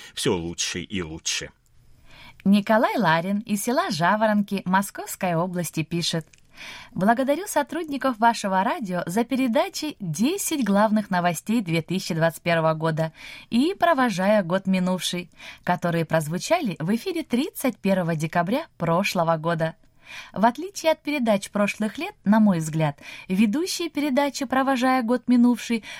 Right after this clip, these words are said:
Speaker 2: удачно использовали письма с файлами голосов слушателей, а также включили в свою программу отзывы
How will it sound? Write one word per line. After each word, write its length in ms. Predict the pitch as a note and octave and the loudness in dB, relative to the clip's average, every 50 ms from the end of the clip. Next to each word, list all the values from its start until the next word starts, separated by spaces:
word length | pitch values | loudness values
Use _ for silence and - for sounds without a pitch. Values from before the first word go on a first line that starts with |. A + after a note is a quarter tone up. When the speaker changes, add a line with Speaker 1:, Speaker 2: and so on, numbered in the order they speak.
| - - | -8 -2
Speaker 2:
удачно 680 | - A3+ A3 E3 E3 A3 C#4+ F#4 - - - D#4+ D#4+ D4+ | 2 2 2 4 2 2 0 0 -4 -6 -4 -4 -4 -4
использовали 640 | - - - B3 B3 A3+ F#3 G3+ F#3+ F#3 F3+ F3+ | -6 -4 0 0 0 2 0 0 0 0 0 -2
письма 640 | E3 - - G#3+ B3+ D#4+ F#4+ - - A3+ F#3+ D#3+ - - | -4 -4 -2 0 0 0 -2 0 2 2 2 2 0 -2
с 140 | - - | -8 -10
файлами 540 | - - A#3 C4 D4+ F#4 F4+ E4 D#4+ D#4 D4 | -4 -2 0 0 0 -2 -4 -6 -4 -4 -4
голосов 520 | B3+ G3 F#3 F3 E3+ E3 - - F3 F3+ - | -2 0 0 0 0 0 -2 -2 -4 -4 -4
слушателей, 680 | - F3+ F#3 F3 - F#3 E3+ - F#3 F3 F3 F3 E3 - - - - - - - - | -4 -4 -2 -2 -2 -4 -4 -4 -4 -4 -4 -4 -6 -12 -16 -16 -16 -14 -14 -6 -2
а 120 | - E3+ E3+ | -2 -2 -2
также 520 | - - A#3+ D#4+ F4+ - G3+ E3 D3+ D3+ | 0 0 0 0 0 -4 -6 -6 -6 -6
включили 480 | - - G3 A3+ G#3+ - G4 G#4+ - F4+ | -4 -2 -2 -2 -2 -2 -6 -8 -8 -8
в 60 | - | -4
свою 260 | - C#4 C#4 C#4+ C#4 | -2 0 0 0 0
программу 720 | - - A3 G3+ E3+ E3 E3+ D#3 D#3 E3 F#3 A3 B3 - - | 0 0 0 0 0 -2 0 0 0 2 2 0 0 0 -2
отзывы 540 | A3 B3+ C#4+ D#4 C#4 C4 C#4 E4+ E4 F#4 | 0 0 0 0 -2 -2 -4 -4 -4 -4